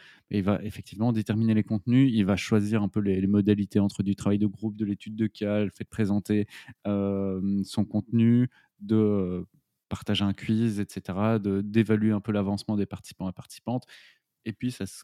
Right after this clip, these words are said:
cantonne globalement à ça. Dès qu'on va passer dans des modalités à distance, il va y avoir toute la phase de, d'analyse, euh, des besoins. Euh, et là, l'analyse, elle est encore plus importante,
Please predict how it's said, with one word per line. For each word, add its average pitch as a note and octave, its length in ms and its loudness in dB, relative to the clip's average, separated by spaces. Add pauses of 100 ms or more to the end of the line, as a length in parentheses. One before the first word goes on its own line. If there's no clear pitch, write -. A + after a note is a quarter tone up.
(120)
cantonne A2 500 -6
globalement G2 380 -2
à G2 40 -4
ça. F#2+ 240 -10 (180)
Dès C3+ 120 4
qu'on B2+ 120 0
va A#2+ 120 2
passer A#2+ 320 -2
dans G#2 120 0
des G#2 80 0
modalités G#2 800 0
à F#2+ 100 -4
distance, C#3+ 720 -2 (600)
il F#2+ 120 -6
va G2 100 2
y G2 60 4
avoir G2 200 0
toute - 160 -14
la G2+ 60 -2
phase G2+ 300 0
de, F#2+ 200 2
d'analyse, G#2 760 0
euh, F#2+ 160 0
des G2+ 100 0
besoins. C#3 800 2
Euh, G2+ 300 0
et G#2 100 2
là, C3 140 4
l'analyse, B2+ 680 2 (960)
elle A#2 220 0
est B2 240 0
encore A2+ 320 -4
plus G#2+ 260 -2
importante, A2+ 840 -4